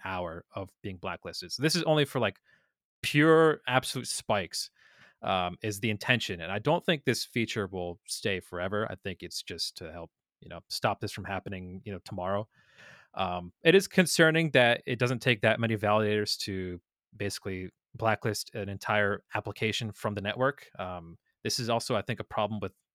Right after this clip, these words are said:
pretty much all the proof of stake blockchains right now. None of them are really that decentralized yet. And I do think this is not a long-term concern for Solana.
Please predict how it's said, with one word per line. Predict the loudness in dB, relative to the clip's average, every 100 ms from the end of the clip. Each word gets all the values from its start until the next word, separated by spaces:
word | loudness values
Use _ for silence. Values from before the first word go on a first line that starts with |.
| _ -10
pretty | -4
much | -2 0
all | 0
the | 0
proof | -4 -8
of | -4
stake | 0 0 -2 -2
blockchains | -2 -2 -6 -2
right | -2 0
now. | 0 -2 -4 -14 -20 -2
None | 4
of | 4
them | 6
are | 6
really | 6 4
that | 4 0
decentralized | 0 -2 -2 -2 -4 -2 -2
yet. | -2 -4 _ _ _ _ _
And | -6 -2
I | -2
do | 0 2 2
think | 2 0 0
this | -2 -2
is | -4 -2
not | 0 0 -2
a | -4
long-term | 2 2 2 -4 -6
concern | -6 -4 -4 -6
for | -8
Solana. | -8 -8 -8 -10